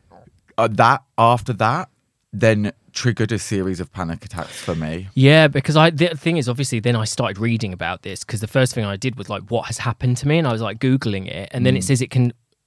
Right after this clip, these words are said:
Speaker 2: pe-, you can get this thing called, like, panic disorder because then you are so frightened of having another one,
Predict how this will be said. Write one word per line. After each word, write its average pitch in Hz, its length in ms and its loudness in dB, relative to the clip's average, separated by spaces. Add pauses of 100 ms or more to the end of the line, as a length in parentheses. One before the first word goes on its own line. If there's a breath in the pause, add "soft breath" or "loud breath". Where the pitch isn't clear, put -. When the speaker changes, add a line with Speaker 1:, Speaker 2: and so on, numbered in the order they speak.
(200)
Speaker 2:
pe-, 139 200 2
you 131 140 0
can 135 120 0
get 135 100 0
this 131 80 -8
thing 139 140 0
called, 120 120 -2
like, 113 160 0
panic 151 300 0
disorder 101 440 -6
because 107 280 -6
then 117 240 2
you 110 400 2 (240 soft breath)
are 127 80 0
so 127 180 4
frightened 135 500 4
of 110 100 0
having 110 220 2
another 127 300 4
one, 92 240 -2